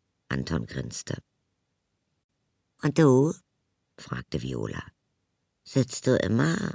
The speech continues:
alleine?" "Nein", antwortete er, "aber ich halte nichts von erzwungener Geselligkeit."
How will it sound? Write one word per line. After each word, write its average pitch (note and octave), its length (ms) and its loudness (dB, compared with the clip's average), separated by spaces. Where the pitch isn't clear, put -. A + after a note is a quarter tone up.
alleine?" G#2 720 4
"Nein", D#2+ 640 2
antwortete D2 580 -2
er, C#2+ 240 0
"aber A2+ 320 6
ich G#2+ 200 2
halte G2+ 340 0
nichts F2 300 -2
von D#2 340 0
erzwungener F#2 880 4
Geselligkeit." D#2 1160 0